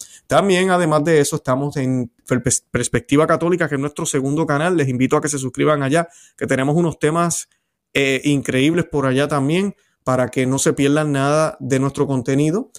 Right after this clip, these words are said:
Estamos también en Facebook, Instagram y Twitter, como ya mencioné, así que vayan y denle me gusta y suscríbanse a todos esos medios para que no se pierdan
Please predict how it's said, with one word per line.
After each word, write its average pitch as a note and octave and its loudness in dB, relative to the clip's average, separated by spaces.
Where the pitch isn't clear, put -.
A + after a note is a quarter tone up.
Estamos C3+ -4
también C#3+ -2
en C3 -4
Facebook, C#3 0
Instagram C3 -2
y C#3 2
Twitter, D3+ 2
como C3 -4
ya B2+ -2
mencioné, C#3+ -4
así D3 -8
que A#2 -8
vayan C3 0
y C3 0
denle C3 0
me C3 2
gusta C3 -2
y B2+ 2
suscríbanse D3 2
a B2 -2
todos D3 2
esos D3+ -2
medios E3 2
para B2 0
que B2+ -4
no B2+ -2
se C#3 0
pierdan C#3+ 2